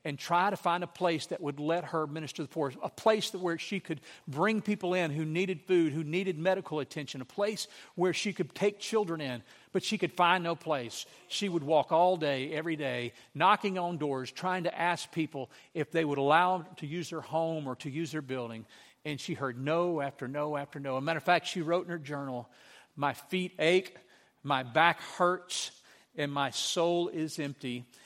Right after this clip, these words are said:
Everyone has said no. Perhaps I should just go back to the convent and live a simple life." And she wrote how she, how despaired she was.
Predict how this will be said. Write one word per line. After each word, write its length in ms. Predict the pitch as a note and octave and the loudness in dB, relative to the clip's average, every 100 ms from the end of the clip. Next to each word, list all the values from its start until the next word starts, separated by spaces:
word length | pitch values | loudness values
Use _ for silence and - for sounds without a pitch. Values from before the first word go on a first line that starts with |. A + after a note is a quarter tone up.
| - - | -20 2
Everyone 500 | F3+ F3+ F3+ F3 E3 | 4 6 4 2 0
has 200 | D#3 D#3+ | -2 -6
said 340 | - E3+ D3+ | -4 -4 -4
no. 520 | C#3+ D3 C#3+ B2 A2+ G#2 _ _ _ _ _ _ | -6 -2 0 -2 -6 -12 _ _ _ _ _ _
Perhaps 480 | - D3+ G3 G3 - | -6 2 4 4 4
I 120 | E3+ | 0
should 200 | D#3+ E3+ | 0 -6
just 240 | C#3 D#3 C#3+ | -6 -10 -6
go 140 | D3 | -4
back 240 | D3 D3 - | -2 -4 -6
to 0 | |
the 160 | - | -14
convent 600 | - D#3 C#3+ B2 A#2 A2+ _ _ _ - | -6 -4 -4 -8 -12 -14 _ _ _ -12
and 180 | C#3+ C3 | -10 -6
live 180 | C3+ C#3 | -6 -6
a 60 | B2 | -8
simple 400 | - C#3 C#3 B2 | -8 -8 -8 -2
life." 440 | A#2+ A#2 A2+ - _ _ _ - - - | -2 -2 -8 -18 _ _ _ -20 -20 -20
And 100 | - | -8
she 160 | - E3 | -2 0
wrote 340 | D3 F#3+ F#3+ | 6 6 4
how 240 | - D3 D3 | 2 2 2
she, 160 | - | -2
how 140 | - D#3+ | 0 0
despaired 640 | D#3 - - E3+ D#3+ A#2+ | 0 -10 -4 -2 -2 -4
she 140 | - | -6
was. 460 | D3+ C#3 C3 B2 - | -4 -2 -4 -6 -14